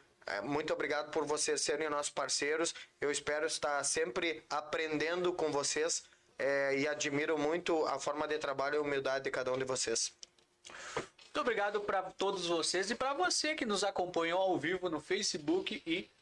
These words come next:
Speaker 2: no YouTube aqui do Sentinela vinte e quatro Horas. E antes de mais nada, vamos dar um salve muito especial pra todos os nossos patrocinadores. Vamos começar com os patrocinadores de quadro.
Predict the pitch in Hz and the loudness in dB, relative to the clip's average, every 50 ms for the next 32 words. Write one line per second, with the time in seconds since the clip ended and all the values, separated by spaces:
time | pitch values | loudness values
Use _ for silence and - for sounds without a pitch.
0 | _ - 135 143 165 - - - - 151 156 151 160 - 151 143 143 143 156 160 | _ -4 -2 0 0 0 -2 -4 -2 0 0 0 0 0 0 0 0 2 0 -2
1 | 160 - - - - 151 - - - 131 135 135 123 - - - 156 160 143 - | -4 -6 -18 -10 -8 -8 -8 -6 -6 -6 -4 -2 -2 -2 0 0 0 0 -2 -2
2 | - 135 127 127 127 127 127 135 135 - - 156 156 - 156 135 127 131 139 139 | -4 -2 0 0 0 0 0 -2 -4 -2 0 0 0 2 2 2 2 2 0 0
3 | 170 240 285 - 330 311 285 247 190 165 185 208 262 262 185 185 202 226 226 240 | -2 -2 0 -2 -2 0 0 -2 -2 -2 -2 -2 -2 -2 -4 -4 -4 -2 -2 -2
4 | 254 233 - - - 214 208 233 226 202 190 185 185 202 208 202 - - 190 160 | -2 0 -2 0 0 2 2 2 0 0 -2 -2 -2 -2 -2 -2 -2 -2 0 0
5 | - - 160 165 180 165 - 170 175 170 165 160 147 165 160 156 - - - - | 0 0 -2 0 -2 -2 -2 -2 -4 -2 -2 -4 -2 -2 -2 -2 0 -2 -2 -2
6 | 202 185 185 208 185 170 - 185 175 170 147 147 147 143 151 214 262 - 311 277 | -2 -2 -2 -2 -2 -2 -2 0 0 0 0 0 0 0 0 -2 0 -2 -2 -2
7 | 262 208 - 240 247 - 240 - - - 247 262 269 214 226 214 - 214 208 170 | 0 0 0 -2 -2 -2 -2 -2 0 0 0 0 0 0 -2 -2 -2 -2 -2 0
8 | 165 190 202 185 190 208 - - - 147 147 135 - - 101 | 0 0 0 2 0 -2 0 0 0 2 0 0 -2 -4 -6